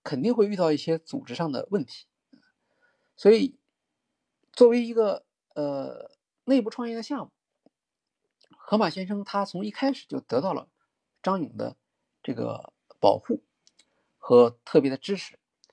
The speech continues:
除了我们前面讲到的啊，他的讲故事的一致性，这个显-，显然是张勇和河马，呃，反复讨论的结果。那另一个我们可以看到，把王希若、把天猫的这样的一个核心团队的成员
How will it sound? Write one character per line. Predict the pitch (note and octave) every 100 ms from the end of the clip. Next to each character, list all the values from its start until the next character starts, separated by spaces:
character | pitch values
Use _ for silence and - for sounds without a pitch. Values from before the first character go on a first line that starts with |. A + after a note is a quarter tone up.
| _ _ -
除 | F#3
了 | A3
我 | D3+
们 | B2+
前 | D3 D#3
面 | F3+
讲 | D3 A#2+
到 | C3
的 | A#2
啊， | A#2+
他 | A#2 C#3+
的 | C#3
讲 | - A2
故 | A2 G#3+
事 | -
的 | B2
一 | B2
致 | F3+
性， | D#3 D#3+
这 | -
个 | F3
显-， | C#3 - B2
显 | - A#2
然 | A#2+
是 | C3
张 | C3 D3
勇 | C3
和 | A2+ - A#2
河 | -
马， | C3+ B2 - _ _ _ -
呃， | B2+ - - -
反 | A2+
复 | A#2 D3
讨 | -
论 | A#2
的 | A#2+
结 | B2+ C#3
果。 | - - _ _ _ _ _
那 | D#3
另 | A#3
一 | A#3+
个 | F#3+
我 |
们 | C3+
可 | C#3
以 | D3+
看 | F3
到， | D3 - - - - _ -
把 | B2+
王 | D3 G#3+
希 | -
若、 | B3 B3 C#3+ _ _ _ -
把 | B2+ A#2+
天 | A#2 - G#3+ A3
猫 | A3 A3+
的 | D3+
这 | F3
样 | D#3+ C#3
的 |
一 | C3 B2+
个 | - B2 A#2 -
核 | -
心 | D3+ G#3
团 | - A#2+
队 | D3 E3 C#3
的 | - - - - - - -
成 | - C#3
员 | A2 A#2+